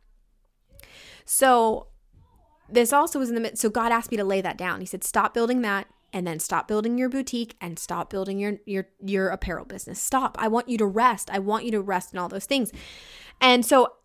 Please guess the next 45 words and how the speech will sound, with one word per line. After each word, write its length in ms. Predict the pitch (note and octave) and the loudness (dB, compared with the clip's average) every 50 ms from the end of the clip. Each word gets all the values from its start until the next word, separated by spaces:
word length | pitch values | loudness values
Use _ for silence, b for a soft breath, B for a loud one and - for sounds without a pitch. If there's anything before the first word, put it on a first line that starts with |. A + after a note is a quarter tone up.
| - - | -10 -6
this 320 | G#3+ G3+ D4+ F4 E4 - | -2 2 2 4 4 4
is, 220 | E4+ D4 A#3+ G#3+ - | 2 2 0 0 -4
this 320 | A#3+ G#3+ C4+ E4 F4+ - | -4 -2 2 2 4 4
is, 200 | F#4 E4 C#4 A3+ G#3+ | 4 4 2 2 0
this 240 | G#3 C4 E4 F4+ - | 0 2 2 4 4
is 120 | F#4 D4+ B3 | 2 6 6
the 100 | C4+ C4 | 8 8
moment 500 | A#3+ A#3 A#3 A#3+ C4+ C#4+ C4 B3 A3+ - | 8 8 8 8 8 8 8 6 4 4
I'm 140 | G3 G#3+ G#3 - | 2 2 2 4
asking 400 | - G3+ G#3+ G#3 - - A#3 G#3+ | 4 4 4 2 0 -2 0 2
him 140 | G#3+ G3+ G3 | 2 2 2
for 160 | - G#3 G3+ | 2 2 2
the 80 | G3 F#3+ | 2 0
thing. 260 | - - F#3+ D#3+ - | -2 -2 -4 -4 -2
So 120 | - G#3+ | 0 0
you 200 | G#3+ G#3+ C#4 F#4 | 2 6 6 6
can 160 | F#4 - G4+ | 8 6 6
only 220 | G#4 G4+ F#4 F#4 E4 | 6 6 6 4 4
imagine 540 | D4 C4+ C#4+ D4+ D#4+ D#4 C#4+ - A3+ A3 A3 | 4 4 6 6 4 4 4 4 2 2 4
that 240 | G#3+ G#3 G3+ - | 4 2 2 2
in 160 | A3+ A#3+ A3+ A3+ | 2 2 4 4
that 200 | A#3 A3 G#3+ - | 4 4 2 2
emptiness 600 | - A#3 B3+ B3+ - C#4 A#3+ A3 G3 F#3+ F#3+ - - | 2 0 0 2 2 0 2 2 0 0 -2 -4 -4
and 160 | A#3 A3+ G#3+ | -2 0 2
in 160 | G#3+ A3 A3+ A#3 | 2 2 2 4
that 240 | A#3 A3+ A3 G#3+ - - | 4 4 4 4 2 2
I 120 | G#3 G#3+ | 2 4
was 240 | G#3 A3 G3+ G#3 G3 | 4 4 4 4 4
obedient, 540 | A#3 A#3+ A#3 C#4 C4 A#3 A3 G#3 G#3+ G#3 - | 2 2 4 2 2 2 2 0 0 -2 -2
I 140 | - G3+ F#3+ | -2 -2 0
laid 260 | G3 G3 A3 B3+ A3+ | 2 2 2 2 4
down 220 | A3+ A#3+ A#3 A#3 | 4 4 4 4
all 100 | A3+ A3+ | 4 2
those 200 | A3 A3+ A3+ A3 | 2 2 0 -2
things. 220 | - A3 G#3+ G#3 G3 | -2 -4 -4 -2 -2
I 80 | F#3 | -2
stopped 380 | F#3 - - - A3 G#3+ A#3+ A3+ | -4 -4 -2 2 2 2 2 2
building 280 | G#3+ A3 A3 A3 A3+ A3 | 2 0 2 2 2 0
my 100 | A3 A3 | 0 -2
network 240 | G#3+ G#3+ A3 G#3+ | -2 -4 -6 -4
marketing 320 | G#3+ G#3 G3+ - G#3 G#3 G3 | -2 -4 -4 -2 -4 -4 -2
business. 280 | G3 G3 F#3+ G3+ - | -2 -4 -4 -4 -6
I 100 | F#3 - | -6 -6
stopped 500 | F3+ - - - A#3+ A3 A3+ A3+ - - B B B B B B B G3 | -4 -4 -2 4 4 4 4 2 -2 -8 B B B B B B B 4
building 380 | A3 A#3 A#3 A3+ A#3 A#3 A#3 | 6 6 6 6 4 2 2